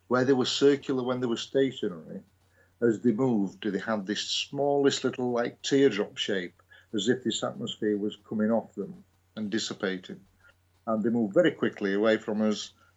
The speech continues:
no sound whatsoever throughout. And three of us were just sat there, mouths agape, looking at the sky as you would do. Uh, and we were silent for a long time. And my father was the first to speak. Uh, and he said,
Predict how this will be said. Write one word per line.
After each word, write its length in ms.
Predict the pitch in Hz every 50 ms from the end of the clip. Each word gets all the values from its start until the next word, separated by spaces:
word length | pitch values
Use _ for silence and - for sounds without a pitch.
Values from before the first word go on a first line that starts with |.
| _ _ _ _
no 300 | 117 113 117 131 139 143
sound 360 | 135 - - 139 127 123 117 113
whatsoever 520 | 117 - - - - 120 113 107 98 104
throughout. 640 | 104 - - 107 104 104 98 90 - - - - - - - - - _ _ -
And 200 | 113 107 104 95
three 280 | - - - 147 147 147
of 120 | 131 107
us 140 | 120 107 95
were 100 | 104 101
just 260 | 95 104 101 - -
sat 220 | 117 113 110 110
there, 260 | 101 110 104 101 101 101
mouths 480 | 104 107 117 120 117 110 101 95 92
agape, 460 | 104 92 95 113 110 107 101 - - _ _ _ _ _ _ _ -
looking 340 | 117 123 120 - 135 113
at 140 | 120 117 -
the 100 | 113 113
sky 300 | 107 - - - 117 113 110
as 160 | 107 98 92
you 100 | 104 107
would 220 | 120 120 98 82
do. 280 | - 87 87 101 110 110 _ _ _ _ - - - _ _ _ _ -
Uh, 360 | 107 107 110 110 110 110 110 - - _ _ _ _ _ _ -
and 100 | 127 120
we 80 | 113
were 160 | 113 101 98 - _ -
silent 640 | - - - 135 139 139 135 131 120 107 104 95
for 140 | - - 101
a 60 | 107
long 260 | 107 107 110 117 113
time. 300 | - - 110 98 92 95
And 140 | 98 98 104
my 120 | 113 107
father 360 | - - 117 120 131 120 127 120
was 160 | 113 101 -
the 100 | - 104
first 400 | - - 113 104 101 - - -
to 60 | 101
speak. 400 | - - - - 113 101 90 - _ _ _ _ _ _ _ - - - - _ _ _ _ -
Uh, 360 | 104 101 98 101 98 101 101 - - _ _ _ -
and 120 | - 123 123
he 100 | 127 117
said, 360 | - - 117 110 101 92